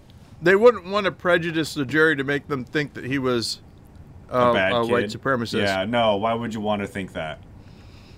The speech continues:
Speaker 1: Although, um, I don't know, I don't know if the, if the defense was allowed to, were they allowed to, to mention that one of the people that he shot was a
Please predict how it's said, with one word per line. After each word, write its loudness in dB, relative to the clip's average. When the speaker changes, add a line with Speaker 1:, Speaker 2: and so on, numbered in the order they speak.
Speaker 1:
Although, 8
um, 2
I 6
don't 2
know, 2
I 8
don't 4
know 2
if -4
the, 0
if -4
the 4
defense 2
was -2
allowed 4
to, 0
were 0
they 2
allowed 4
to, 0
to -2
mention 0
that 4
one -4
of -6
the -4
people 0
that -2
he -2
shot 2
was -2
a 2